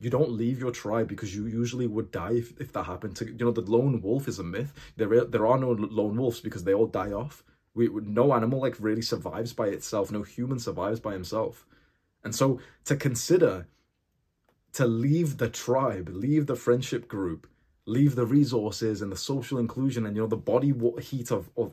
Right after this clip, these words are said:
other people to go out there and venture alone seems so scary. But I promise you right now, I have not seen it any other way.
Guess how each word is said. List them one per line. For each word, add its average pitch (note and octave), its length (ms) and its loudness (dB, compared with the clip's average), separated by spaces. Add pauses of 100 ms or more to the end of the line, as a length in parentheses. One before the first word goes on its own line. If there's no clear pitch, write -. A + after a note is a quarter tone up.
other A#2+ 160 2
people A#2 460 -8
to G#2 100 -8
go A#2 260 2
out A2+ 220 0
there B2+ 200 0
and G#2 140 -2
venture A2 380 -4
alone G#2 340 0
seems A#2 380 -4
so A2+ 120 0
scary. F#2+ 540 -6 (2000)
But B2+ 160 -2
I C3+ 60 -2
promise C#3+ 420 0
you D3+ 100 2
right B2 220 0
now, G#2 300 -4 (1500)
I A#2 100 0
have A#2+ 140 0
not C3+ 200 -4
seen A2+ 240 -4
it A#2+ 180 -4
any G#2 220 -2
other G2+ 120 -4
way. F#2 340 -6